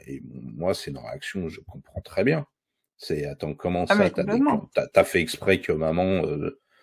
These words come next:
Speaker 1: euh, se chope un cancer ? » Attends, bah, attends, euh, redis-moi ça, là, je crois que j'ai mal compris.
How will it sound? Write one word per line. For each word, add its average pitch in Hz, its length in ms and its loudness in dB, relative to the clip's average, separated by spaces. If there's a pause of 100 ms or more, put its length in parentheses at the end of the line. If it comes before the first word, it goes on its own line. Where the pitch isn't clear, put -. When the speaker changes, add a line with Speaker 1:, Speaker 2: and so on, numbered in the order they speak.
(260)
Speaker 1:
euh, 67 1160 -6
se - 220 -2
chope - 320 -2
un 82 80 -2
cancer ? » 85 560 0
Attends, 73 280 -6
bah, - 120 -6 (320)
attends, 69 240 -12 (100)
euh, 69 160 -6
redis-moi 92 520 2
ça, 131 200 2
là, 113 140 0
je - 60 -8
crois 87 120 -2
que 87 60 -4
j'ai 82 140 -2
mal 82 260 2
compris. 82 380 -10